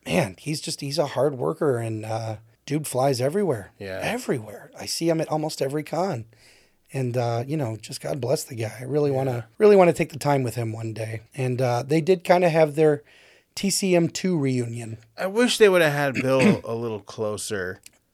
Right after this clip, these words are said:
Speaker 1: It was a weird setup.
Speaker 2: 'Cause they had, they had, what, it was, it was Bill Moseley.
Speaker 1: Carolyn.
Speaker 2: And then they had Bill Johnson around the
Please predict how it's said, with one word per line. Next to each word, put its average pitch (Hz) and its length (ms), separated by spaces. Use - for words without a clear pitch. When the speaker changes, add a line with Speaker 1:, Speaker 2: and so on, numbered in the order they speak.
Speaker 1:
It 226 140
was 208 220
a 208 100
weird 175 580
setup. - 580
Speaker 2:
'Cause 131 160
they 135 120
had, 117 360
they 120 100
had, 113 240
what, 110 220
it 110 100
was, 104 180
it - 120
was 101 180
Bill 123 260
Moseley. 110 580
Speaker 1:
Carolyn. 127 500
Speaker 2:
And 127 160
then 120 160
they 120 100
had 113 240
Bill 107 180
Johnson 170 480
around 107 520
the 95 100